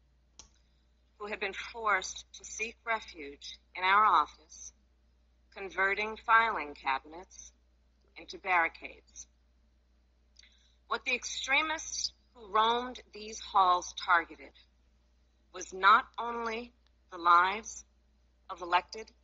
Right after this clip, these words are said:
leaders. What they sought to degrade and destroy was not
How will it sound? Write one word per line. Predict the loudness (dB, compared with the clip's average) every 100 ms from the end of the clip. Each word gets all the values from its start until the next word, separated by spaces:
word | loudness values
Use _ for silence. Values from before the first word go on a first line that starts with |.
| _ -14
leaders. | -12 -12 -16 -20 -18 -18 _ _ _ _ _ _ _ _ _ _ _ -12
What | -10 -4
they | -4
sought | -4 -2 4 4 4 0 _
to | -18 -12
degrade | -12 -4 0 0 -2 -8 -16 _ _ _ _ _ -10
and | -6
destroy | -4 -2 -2 -4 -4 -4 -8 _ _ _ _ _ _ _ _ _ _ _
was | -14 2
not | 6 6